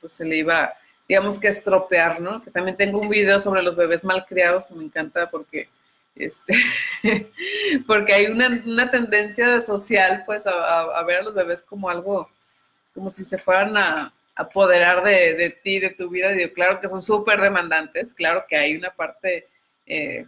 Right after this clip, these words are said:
pues, de la naturaleza. Gracias a esa demanda han sobrevivido, ¿no? Hemos sobrevivido. Entonces, mm, de repente de, de verlo, ¿no? Como si fueran unos manipuladores que nos están ahí,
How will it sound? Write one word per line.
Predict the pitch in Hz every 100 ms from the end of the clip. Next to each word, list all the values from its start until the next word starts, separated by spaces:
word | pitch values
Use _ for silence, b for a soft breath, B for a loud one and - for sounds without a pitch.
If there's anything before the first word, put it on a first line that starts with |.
| _
pues, | 180
de | 175
la | 175
naturaleza. | 175 170 170 156 165 269 196 175 -
Gracias | 185 214
a | 208
esa | 202
demanda | 214 196 180 190
han | 202
sobrevivido, | 202 185 170 156 151 196 233 190
¿no? | 190 -
Hemos | 294 269 170
sobrevivido. | 165 156 156 156 151 147 165 - b b b _
Entonces, | 180 175 175 170 196 185 180 - _ _ _ _ _ _ _ _
mm, | 180 170 160 160
de | 190
repente | 160 170 180 180 202
de, | 185 175 143
de | 180
verlo, | 180 175
¿no? | 175 233
Como | 233 170
si | 170
fueran | - 170 180
unos | 185 180
manipuladores | 185 180 170 - 175 170 175 185 190 185
que | 180
nos | 170
están | 160 - 170
ahí, | 175 175 185 185 175